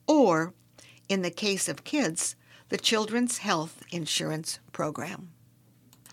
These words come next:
Also from Washington, Zelensky prepares to visit D C today. Ukrainian President Zelensky is preparing to visit Washington on Wednesday, according to three A P sources,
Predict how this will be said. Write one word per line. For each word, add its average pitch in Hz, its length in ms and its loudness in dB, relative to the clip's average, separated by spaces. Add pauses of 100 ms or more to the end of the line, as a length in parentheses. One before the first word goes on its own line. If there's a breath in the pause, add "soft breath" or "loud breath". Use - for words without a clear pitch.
(720 soft breath)
Also 233 300 4
from 175 220 -6
Washington, 165 760 -2 (480 loud breath)
Zelensky 226 720 2 (160)
prepares 185 800 0
to 160 100 -4
visit 165 440 -2 (180)
D 185 220 -2
C 208 300 -2
today. 139 480 -8 (1400 loud breath)
Ukrainian 220 840 0 (100)
President 147 880 -4 (800 soft breath)
Zelensky 170 880 -2
is - 200 -2
preparing 185 720 -2
to 226 100 -4
visit 165 480 -4
Washington 160 720 -2
on 170 220 -6
Wednesday, 156 420 -2
according 175 440 -2
to 156 80 -4
three 190 440 -4
A 175 160 -2
P 196 240 -8
sources, 147 640 -2